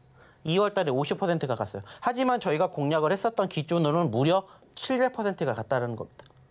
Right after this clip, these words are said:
중요한 건 뭐예요? 지금도 늦지 않았다라는 거예요. 단기적으로도 얼마든지 공략할 수 있는 자리가 있으면 여러분들도 공략하셔야 되겠죠. 근데 그 자리가 어딘지 모르겠다 하시면 오셔서 한번 같이 해보시면 어떨까? 이런 얘기를 드리고 싶어요. 왜?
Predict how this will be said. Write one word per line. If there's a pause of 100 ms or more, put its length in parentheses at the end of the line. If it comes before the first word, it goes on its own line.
(600)
중요한
건
뭐예요? (100)
지금도
늦지
않았다라는
거예요. (960)
단기적으로도
얼마든지
공략할
수
있는
자리가 (180)
있으면
여러분들도
공략하셔야
되겠죠. (480)
근데
그
자리가
어딘지
모르겠다 (160)
하시면
오셔서
한번 (220)
같이
해보시면
어떨까? (300)
이런
얘기를
드리고
싶어요. (180)
왜?